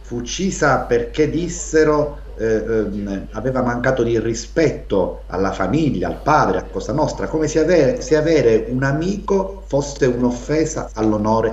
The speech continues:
di Cosa Nostra. Finsero una rapina, fu uccisa, per trenta anni, eh, non c'è stata verità. Poi nel duemiladodici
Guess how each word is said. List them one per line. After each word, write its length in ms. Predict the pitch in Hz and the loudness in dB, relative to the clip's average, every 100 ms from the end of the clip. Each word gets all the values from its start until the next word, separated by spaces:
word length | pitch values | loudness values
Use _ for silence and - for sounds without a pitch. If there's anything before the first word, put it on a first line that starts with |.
| - | -4
di 120 | 104 | -4
Cosa 260 | - 107 101 | -4 -2 -2
Nostra. 480 | 85 82 - 85 - - - | -2 -8 -8 -8 -8 -12 -10
Finsero 520 | - 123 120 120 110 | 0 2 4 4 4
una 260 | 104 107 104 | 4 0 2
rapina, 540 | 123 139 175 139 95 | 2 2 2 2 0
fu 120 | - | -4
uccisa, 420 | 110 110 185 151 113 | -6 -4 -2 -2 0
per 180 | 120 | 0
trenta 300 | 120 156 156 | 2 2 2
anni, 340 | 190 175 147 - - - | 2 4 2 0 -8 -4
eh, 200 | 113 123 | 0 0
non 220 | 123 127 | 0 0
c'è 120 | 127 | 0
stata 260 | 131 135 131 | 0 2 4
verità. 420 | 127 135 127 117 | 2 2 2 0
Poi 200 | - 160 | 2 2
nel 240 | 131 120 | 4 2
duemiladodici 1040 | 117 120 123 123 110 160 135 - 117 107 - | 0 2 2 2 4 2 2 0 -2 -2 -6